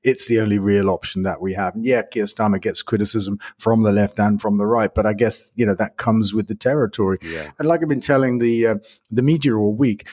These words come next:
Speaker 1: right, you have to, you have to find a best fit. If you're voting in the general election, you won't find a party that you agree with completely in terms of what they plan to do or what they have done. You just vote for a best fit, right? Labour's my absolute best fit. They stand for social justice and the green economy. That's enough for me.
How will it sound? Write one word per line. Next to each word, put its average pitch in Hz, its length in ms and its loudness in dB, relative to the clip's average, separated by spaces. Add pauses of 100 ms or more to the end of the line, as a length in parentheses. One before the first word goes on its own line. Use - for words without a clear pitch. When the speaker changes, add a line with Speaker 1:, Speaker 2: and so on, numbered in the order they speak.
(140)
Speaker 1:
right, 107 160 -2
you 123 120 2
have 143 220 2
to, 120 180 2 (240)
you 131 80 -2
have 143 120 -2
to - 80 -2
find 131 300 0
a 107 40 2
best 104 480 -2
fit. 95 240 -2
If - 140 -6
you're 170 80 4
voting 123 360 2
in 117 100 4
the 113 80 2
general 104 420 2
election, 98 380 0
you 117 160 2
won't 131 360 0
find 110 280 0
a - 20 0
party 101 480 -2
that 87 160 -4
you 104 160 2
agree 101 300 0
with 98 200 -2
completely 95 540 -2
in 92 100 -2
terms 101 300 0
of 95 60 -8
what 95 140 -6
they 95 80 -4
plan 120 340 0
to 104 80 -2
do 120 180 2
or 101 60 4
what 98 180 0
they 95 120 0
have 98 280 -2
done. 90 180 -4
You 107 80 -2
just 143 260 -2
vote 131 200 0
for 127 160 -2
a 113 40 0
best 120 380 -2
fit, - 220 0
right? 113 200 0 (260)
Labour's 151 260 0
my 113 180 4
absolute 110 540 0
best 110 300 0
fit. - 220 0
They 107 80 -2
stand 107 320 -2
for - 80 -6
social 135 400 0
justice 113 500 -4
and 107 120 2
the 101 40 0
green 110 240 0
economy. 107 440 0
That's 135 220 0
enough 135 300 2
for - 160 -6
me. 90 300 -8